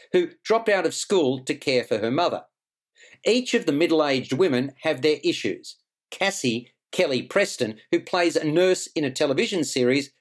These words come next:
has lost custody of her son. Kate, Jenny Seagrove,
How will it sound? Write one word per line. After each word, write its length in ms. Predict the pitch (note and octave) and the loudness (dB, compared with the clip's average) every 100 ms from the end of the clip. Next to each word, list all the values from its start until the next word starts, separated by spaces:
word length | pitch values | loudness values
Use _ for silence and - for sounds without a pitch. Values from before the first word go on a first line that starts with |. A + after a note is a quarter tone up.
| _ - | _ -6
has 140 | F#3+ | -2
lost 320 | G#3 G#3+ - | 0 0 -4
custody 560 | - D#3 D3+ C3+ D#3 D#3 | -4 -4 -4 -4 -2 0
of 80 | D3+ | 0
her 120 | E3 | 0
son. 440 | D#3 - D3+ D#2+ - _ _ _ _ _ | -2 -2 -2 -4 -12 _ _ _ _ _
Kate, 380 | - F#3 D#3 - _ _ _ | -4 0 0 -4 _ _ _
Jenny 280 | C3 F3 B2 | -2 0 0
Seagrove, 720 | - G3+ A3 C#3+ A2 A#2+ B2+ | -2 -2 -2 0 2 2 -2